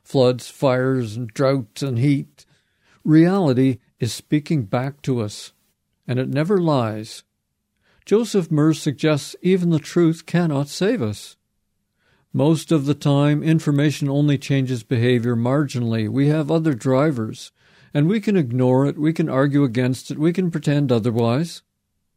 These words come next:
The deeper drivers of the overarching crisis is overshoot for sure. Even if there was no climate crisis,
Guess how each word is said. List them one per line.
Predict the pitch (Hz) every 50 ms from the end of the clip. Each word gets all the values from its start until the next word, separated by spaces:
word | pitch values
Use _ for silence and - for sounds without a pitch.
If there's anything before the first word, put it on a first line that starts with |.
| _ _ _ _ _ _ _ _ _ _
The | 139 131
deeper | 113 107 170 202 226 - - 156
drivers | 131 104 - 147 143 139 151 151 120 113 110 - - - - _ _ -
of | 143 135 120
the | 131 143 -
overarching | - 156 170 160 160 156 120 127 131 127 - - 123 113
crisis | - - 127 123 123 117 - - 131 117 - - - - _ _ _ _ _ _
is | 151 160 180 180 151 143
overshoot | - 147 156 170 151 135 127 117 - - 135 123 117 117 - -
for | - - - 139 135 123
sure. | - - - - - 139 143 143 123 107 110 - - _ _ _ _ _ _ _ _ _ _ _ _ _
Even | - 190 202 190 175 165
if | 160 151 151
there | - 151 143
was | 127 123 143 165 190 185 160
no | 165 147 131 113
climate | - - 135 127 123 123 113 107 104 _
crisis, | - 135 127 120 110 - - 113 107 - -